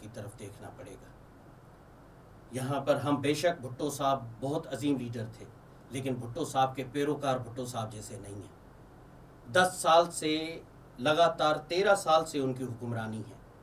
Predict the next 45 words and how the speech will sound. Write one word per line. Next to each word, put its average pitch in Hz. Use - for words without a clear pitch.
तेरह 185
साल 165
से 170
उनकी 147
हुक्मरानी 139
है। 143
आज 220
तक 180
कितनी 254
तब्दीली 202
ला 170
सके 170
हैं 160
सिंध 175
में, 160
ब-, 160
सिंध 196
का 156
बच्चा 156
बच्चा 135
इस 113
चीज़ 104
का -
गवाह -
है। -
सिंध 143
की 135
तालीम 147
में 147
क्या 143
तब्दीली 131
लाई 123
है 127
उन्होंने, 123
सिंध 135
की 127
हेल्थ 202
में 143
क्या 135
तब्दीली 127
लाई 123
है, 127
कोई 220
तब्दीली 117
नहीं। -